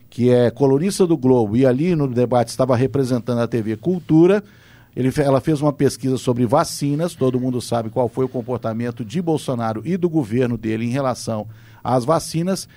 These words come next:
e ele simplesmente disse que a Vera, é, devia sonhar com ele, devia dormir com ele, pensando nele, né? Ou seja, mais uma indelicadeza que Bolsonaro cometeu.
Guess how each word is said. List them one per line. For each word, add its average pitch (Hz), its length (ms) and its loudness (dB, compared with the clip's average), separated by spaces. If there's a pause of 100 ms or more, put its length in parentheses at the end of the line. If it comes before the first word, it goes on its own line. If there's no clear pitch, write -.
(200)
e 196 80 2
ele 190 100 4
simplesmente 156 680 -4
disse 135 360 -4
que 160 340 0
a 147 140 0
Vera, 127 440 2 (320)
é, 135 280 4
devia 123 500 0
sonhar 147 480 2
com 117 240 -2
ele, 135 240 2
devia 117 300 0
dormir 127 440 -2
com 120 200 -2
ele, 139 220 0
pensando 139 580 -6
nele, 110 400 -6 (360)
né? 143 200 -2
Ou 139 100 -4
seja, 117 320 -2
mais 151 300 2
uma 147 160 -2
indelicadeza 117 840 -2
que 117 500 -6
Bolsonaro 110 540 -6
cometeu. 170 680 0